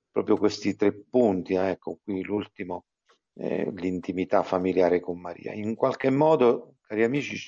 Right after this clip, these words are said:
sentiamo, ecco, Padre Giampio, si può dire questo, no? Che sentiamo quasi <clears throat> un'urgenza, no? Che viene proprio dal cielo.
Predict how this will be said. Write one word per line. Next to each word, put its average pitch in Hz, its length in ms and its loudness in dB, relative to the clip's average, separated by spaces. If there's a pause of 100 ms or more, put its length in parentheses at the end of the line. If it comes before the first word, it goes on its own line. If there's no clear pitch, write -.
sentiamo, 147 840 0 (1080)
ecco, 156 240 0
Padre 131 220 4
Giampio, 139 300 2
si 151 180 -2
può 185 160 6
dire 104 320 2
questo, 101 480 -2
no? 113 160 -2
Che 120 240 -6 (420)
sentiamo 127 680 0
quasi 123 680 -2
<clears throat> - 0 - (800)
un'urgenza, 110 1080 -2 (440)
no? 135 300 -4 (1000)
Che 190 260 -2
viene 147 300 2
proprio 120 300 2
dal 104 220 2
cielo. 90 640 -14